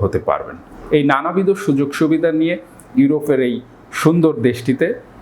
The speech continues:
যাওয়ার সুব্যবস্থা করছি আমরা। প্রথমত আপনাকে বেছে নিতে হবে যারা বৈধতার সাথে, সততার সাথে কাজ করছে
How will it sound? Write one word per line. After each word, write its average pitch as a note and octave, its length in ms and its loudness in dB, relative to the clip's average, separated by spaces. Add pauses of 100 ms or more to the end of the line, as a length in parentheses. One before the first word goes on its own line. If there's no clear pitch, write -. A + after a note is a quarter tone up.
(440)
যাওয়ার B2 280 2 (100)
সুব্যবস্থা D#3+ 480 0 (100)
করছি E3 220 -4 (120)
আমরা। F3+ 180 -2 (880)
প্রথমত G3+ 420 2 (140)
আপনাকে D3 260 -2 (120)
বেছে C3 300 0
নিতে D#3+ 200 -2
হবে E3+ 140 -2 (720)
যারা A#2+ 360 2 (180)
বৈধতার F#3 580 2
সাথে, D#3+ 240 -2 (480)
সততার F#3+ 600 0
সাথে C3+ 200 0 (100)
কাজ A#2 120 0 (140)
করছে C#3+ 240 -2